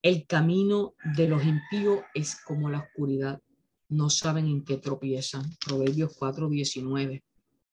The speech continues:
Hijo mío, esté atento a mi sabiduría y a mi inteligencia, la inteligencia de Dios. Inclina tu oído. Proverbios cinco uno. Proverbios cinco doce.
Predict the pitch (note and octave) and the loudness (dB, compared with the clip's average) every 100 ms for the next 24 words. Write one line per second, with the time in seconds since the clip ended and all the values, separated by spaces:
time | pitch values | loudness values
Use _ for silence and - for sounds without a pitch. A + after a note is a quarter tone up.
0 | _ _ _ _ _ - _ _ _ - | _ _ _ _ _ -20 _ _ _ 2
1 | E3 D#3+ D#3+ D#3+ F#3+ G#3+ G#3+ - D#3 - | 4 6 4 2 2 0 -4 -4 -4 -2
2 | D#3+ D#3+ E3+ E3+ E3+ E3+ D#3 D#3 D3+ D#3 | -4 -2 -2 -2 0 -2 -2 -2 0 0
3 | E3 G3 G3 F#3+ - F#3 E3+ F#3+ G#3 A3 | 0 2 0 -2 -6 -2 2 2 2 2
4 | G#3+ - A3 G#3 F3+ F3+ E3 D3 C#3+ C#3 | 0 -2 -2 -2 -2 -4 -4 -2 -2 0
5 | C#3+ D3 C#3+ D#3+ D#3+ C#3+ C#3+ C#3 C#3+ - | 2 2 0 -2 -2 0 0 -2 -4 -8
6 | _ D#3 C#3+ C#3 C#3 D3+ C#3+ C#3 C#3 C3+ | _ 0 2 0 0 0 0 0 0 -4
7 | - _ _ - D3 C#3 C3+ C#3+ C#3+ C#3 | -10 _ _ -4 0 2 2 0 -2 -2
8 | C#3+ C#3+ C3 C3+ C3+ C3+ _ _ _ _ | -4 -4 -4 -4 -4 -8 _ _ _ _
9 | _ F#5 G5+ G5 B5+ B5 _ _ _ _ | _ -14 -14 -14 -18 -20 _ _ _ _
10 | _ _ _ _ _ _ _ _ - C#3+ | _ _ _ _ _ _ _ _ -4 0
11 | C#3+ D#3 F3+ F3+ D#3+ F3+ F3 E3+ D3 C#3+ | 2 2 2 2 0 0 -2 0 0 0
12 | C3+ C#3 - | -2 -4 -8